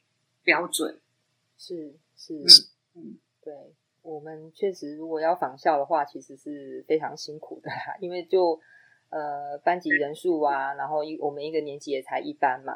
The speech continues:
Speaker 2: 对啊，确实我们，也许我们有机会能够长出我们自己的样貌，而不是就是一定要 copy 或者是仿效，因为我觉得这个毕竟社群的形态也是非常不一样的，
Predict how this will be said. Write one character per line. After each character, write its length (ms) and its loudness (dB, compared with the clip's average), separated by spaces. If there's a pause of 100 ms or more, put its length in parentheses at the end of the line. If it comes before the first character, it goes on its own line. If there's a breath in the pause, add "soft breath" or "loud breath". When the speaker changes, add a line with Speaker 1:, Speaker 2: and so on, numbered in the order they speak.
(280)
Speaker 2:
对 100 2
啊， 100 -4 (300)
确 160 -2
实 160 -8
我 140 -6
们， 420 -10 (160)
也 160 6
许 180 0
我 80 4
们 160 -6
有 140 -4
机 240 -8
会 400 6 (380 soft breath)
能 160 -10
够 200 8
长 240 0
出 160 0
我 80 4
们 140 -4
自 100 -10
己 80 -2
的 120 -2
样 200 2
貌， 280 -2
而 100 2
不 160 -10
是 520 -10
就 140 -6
是 280 -10
一 80 -10
定 480 -12
要 300 2
copy 540 -4
或 140 0
者 140 -4
是 400 -10
仿 200 -4
效， 360 -4
因 60 -6
为 40 -4
我 140 0
觉 160 -6
得 160 0
这 120 0
个 320 0
毕 140 -2
竟 460 -6
社 200 2
群 160 -4
的 80 -8
形 200 -10
态 180 -2
也 100 -2
是 260 -8
非 120 -8
常 180 -6
不 160 -2
一 120 -10
样 260 -2
的， 240 -14